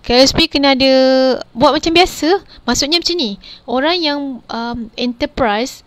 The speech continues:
you kena ambil gaji you sendiri. Faham tak? Contoh lah, you dapat income you sepuluh ribu. Berapa gaji you nak ambil? Lima ribu.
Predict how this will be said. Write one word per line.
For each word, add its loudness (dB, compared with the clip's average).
you -6
kena -8
ambil -6
gaji -6
you -6
sendiri. -6
Faham -6
tak? -12
Contoh -2
lah, 2
you -6
dapat -4
income -8
you -8
sepuluh -4
ribu. -4
Berapa -2
gaji -4
you -6
nak -4
ambil? -8
Lima -4
ribu. -4